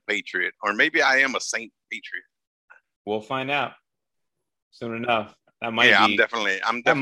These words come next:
Speaker 2: might
Speaker 1: more
Speaker 2: put
Speaker 1: of a
Speaker 2: me in a
Speaker 1: s-
Speaker 2: hole. They might be putting me in a hole further.
Speaker 1: Well, I don't know, man. New England's favorite to win that game 'cause they're
Speaker 2: Yeah.
Speaker 1: playing in New England. Uh, they usually don't lose there, but I'm still, you know what? I, I got New Eng-, New Orleans. I'm sorry, New Orleans.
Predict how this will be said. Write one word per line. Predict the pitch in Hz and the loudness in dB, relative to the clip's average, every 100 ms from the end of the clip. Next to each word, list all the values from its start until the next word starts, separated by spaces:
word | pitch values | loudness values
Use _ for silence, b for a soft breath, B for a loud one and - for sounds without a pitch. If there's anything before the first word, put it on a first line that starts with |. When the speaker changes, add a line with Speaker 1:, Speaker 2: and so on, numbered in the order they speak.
| 143 | 2
Speaker 2:
might | 110 | 4
Speaker 1:
more | 104 | 2
Speaker 2:
put | |
Speaker 1:
of | 92 | 2
a | 120 | 0
Speaker 2:
me | 117 | 0
in | |
a | 110 | -2
Speaker 1:
s- | |
Speaker 2:
hole. | 110 110 92 87 | 0 0 0 -6
They | 113 123 | -6 -2
might | 135 123 | -2 -2
be | 110 | -6
putting | - 113 104 | -8 -8 -6
me | 104 98 | -8 -6
in | 95 | -6
a | |
hole | 92 101 87 82 _ | -4 -2 -2 -6 _
further. | - 98 80 78 - | -6 -4 -4 -6 0
Speaker 1:
Well, | 135 226 208 | 4 6 6
I | 208 262 | 6 6
don't | 269 | 4
know, | 294 | 4
man. | 185 156 | 6 4
New | 147 151 | 4 2
England's | 226 233 196 | 0 -4 -14
favorite | - 190 180 | -10 -6 -6
to | - | -6
win | 156 147 | -8 -2
that | 123 110 | -2 -2
game | 147 156 101 101 - | -4 -4 -8 -10 -6
'cause | 107 98 | -2 0
they're | 107 | 0
Speaker 2:
Yeah. | |
Speaker 1:
playing | 135 139 107 | 4 2 2
in | 123 131 | 0 0
New | 117 123 | 0 0
England. | 143 117 95 90 - _ b b b _ - | 0 0 -4 -4 -8 _ b b b _ 0
Uh, | 117 110 | 2 2
they | 110 | 0
usually | 123 135 131 123 | 0 -2 -2 -4
don't | 110 117 131 | -2 -2 -2
lose | 120 143 123 | 0 -2 0
there, | 110 110 95 | 2 2 2
but | 107 107 - | -2 -4 -4
I'm | 107 | -6
still, | - - 127 117 113 110 104 101 _ _ 107 | -6 -2 0 2 0 0 -2 -6 _ _ 0
you | 110 | 2
know | 104 | 4
what? | 110 110 98 | 6 4 4
I, | 104 - 104 | 0 -2 -4
I | 101 | 0
got | 95 98 | 0 -2
New | 92 87 | -6 -10
Eng-, | 90 - _ 101 | -12 -18 _ -6
New | 98 | -2
Orleans. | 87 85 80 - | 0 -2 -4 -10
I'm | 82 | -6
sorry, | 82 80 87 | -2 -2 0
New | 92 | 0
Orleans. | 80 78 - - - | 0 -2 -8 -14 -18